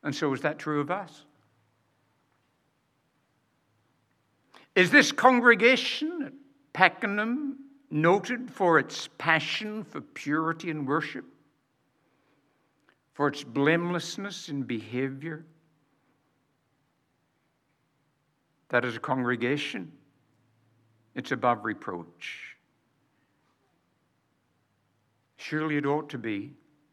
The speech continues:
For as God's people, we are to live godly lives and holy lives. That those characteristics that I spoke about are nothing more nor less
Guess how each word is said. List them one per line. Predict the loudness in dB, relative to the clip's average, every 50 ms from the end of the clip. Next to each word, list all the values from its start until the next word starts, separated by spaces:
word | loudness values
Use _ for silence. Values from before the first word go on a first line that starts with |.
| _ _ _ _ _ _ _ _ _ _ _ _ _ _ _ _ _ _
For | -2 -2
as | -2 -2 -2
God's | 0 4 4 6 4 4 0 -8
people, | -8 -4 -4 -4 -4 -4 -4 -4 -4
we | -2 0 0 0
are | 0
to | -2 -4 -6
live | -4 -2 -2 -4 -4 -4
godly | 0 2 2 2 2 0 -4 -4 -2
lives | 0 0 2 2 2 0 0 -2 -6 -10 -14 -16 -16 -16 -16 -18 -20 _ _ _ _ _ _ _ _ _ _ _ _ _ -2
and | -2 -2
holy | 0 0 0 0 0 0 0
lives. | 0 0 2 2 2 0 -2 -4 -8 -12 -16 -20 -18 -16 -16 -16 -16 -18 -20 _ _ _ _ _ _ _ _ _ _ _ _ _ _ _ _ _
That | 0 2 4
those | 4 4 4 4 2 -2
characteristics | -2 2 4 6 8 8 6 4 2 -2 0 0 0 -2 -4 -6 -8 -8 -8 -8 -6
that | -4 -2 -2
I | -2 -2 -2
spoke | -4 -6 -8 -4 -2 -2 0 0 -2
about | -6 -2 0 2 2 2 2 -2 -2
are | 0 2 4 4 4 4 2
nothing | 2 2 2 2 0 -2 -2 0 2 2
more | 2 0 0 2 2 2 2 2
nor | 2 2 0 0 0 0 2
less | 2 2 2 0 -2 -8 -12 -12 -14